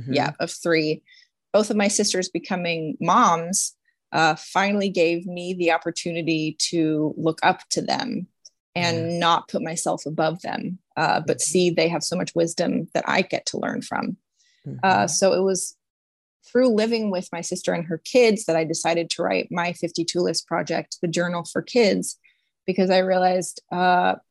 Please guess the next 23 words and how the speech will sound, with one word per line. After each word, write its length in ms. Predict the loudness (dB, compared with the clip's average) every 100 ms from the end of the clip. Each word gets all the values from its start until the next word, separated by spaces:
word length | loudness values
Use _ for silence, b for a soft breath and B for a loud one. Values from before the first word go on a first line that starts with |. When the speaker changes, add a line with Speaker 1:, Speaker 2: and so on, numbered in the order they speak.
| _ _ _ _ _ _
Speaker 2:
my 240 | 0 2 2
sister 320 | 0 0 -2
is 80 | -2
doing 200 | -6 -6
such 200 | -6 -6
an 40 |
incredible 480 | -6 -2 -2 0 -2
job 340 | 0 2 2 0
of 120 | -6 -12 _ _ _ _ -8
caring 300 | 0 2 2
for 160 | 0 -2
these 200 | -2 -4
kids 280 | -4 -4 -4
and 120 | -4
helping 300 | -4 -2 -4
them 200 | -6 -6 -2
to, 400 | -2 -2 -2 -4
uh, 300 | -2 -2 -2 -6 _ _ _ b _ 0
own 200 | 2 4
their 160 | 2 0
own 140 | -2
voices. 720 | 0 2 2 0 -2 -4 -10 -16 _ _ _ -6
Uh, 400 | 0 2 2